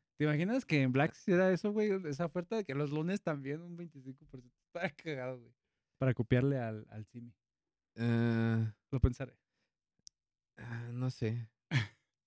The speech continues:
Speaker 2: Es que hay promos más chidas, güey. Podría ser dos por uno de miércoles.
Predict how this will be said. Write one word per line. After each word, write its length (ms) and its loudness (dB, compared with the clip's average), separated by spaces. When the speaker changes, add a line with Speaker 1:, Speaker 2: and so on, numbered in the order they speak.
Speaker 2:
Es 120 -8
que 240 4
hay 120 4
promos 340 -2
más 180 0
chidas, 420 -2
güey. 220 -4
Podría 260 2
ser 180 0
dos 200 0
por 220 -2
uno 220 -4
de 60 -6
miércoles. 560 -10